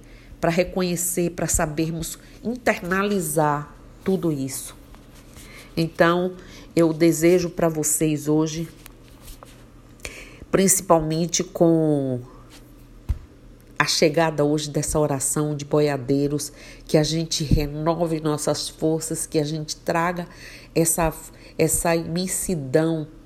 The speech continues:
desse sentimento que o nosso povo ancestral traz pra gente, os caboclos de couro, os caboclos de pena,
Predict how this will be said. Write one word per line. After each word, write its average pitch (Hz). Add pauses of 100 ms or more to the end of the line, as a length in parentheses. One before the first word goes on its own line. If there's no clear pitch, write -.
(640)
desse 165
sentimento 156
que -
o 156
nosso 160
povo 180
ancestral 156
traz 151
pra 143
gente, 135 (440)
os 160
caboclos 143
de 131
couro, 151
os 143
caboclos 147
de 139
pena, 147